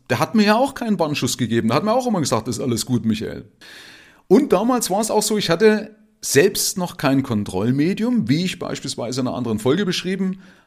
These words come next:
habe, was mich gewarnt hätte. Ne? Also wo im Vorfeld schon Anzeichen, also bevor die Anzeichen kommen, hätte mich das Kontrollmedium, so wie ich es heute habe, schon warnen können, hatte ich damals aber nicht. So, was ist passiert?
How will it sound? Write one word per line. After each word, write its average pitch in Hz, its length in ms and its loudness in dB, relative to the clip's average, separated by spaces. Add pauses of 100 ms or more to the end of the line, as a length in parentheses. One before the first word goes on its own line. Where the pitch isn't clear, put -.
(100)
habe, 175 520 2
was 143 300 2
mich 170 220 0
gewarnt 240 440 2
hätte. 120 400 2
Ne? 175 160 0
Also 139 220 -2
wo 143 80 0
im 139 80 0
Vorfeld 196 360 4
schon 156 180 -4
Anzeichen, 185 720 -2
also 117 160 -2
bevor 110 280 2
die 190 100 6
Anzeichen 127 360 0
kommen, 160 220 2
hätte 135 160 0
mich 139 160 -2
das 123 140 -2
Kontrollmedium, 139 640 0
so 113 120 -2
wie 110 60 2
ich 107 60 -2
es - 40 -4
heute 123 180 0
habe, 113 120 -2
schon 107 160 -2
warnen 104 240 -2
können, 226 200 2
hatte 254 140 -4
ich - 80 -4
damals 80 300 -8
aber 57 140 -12
nicht. - 240 -18
So, - 440 -4
was 107 140 -4
ist 123 80 -6
passiert? 226 400 -4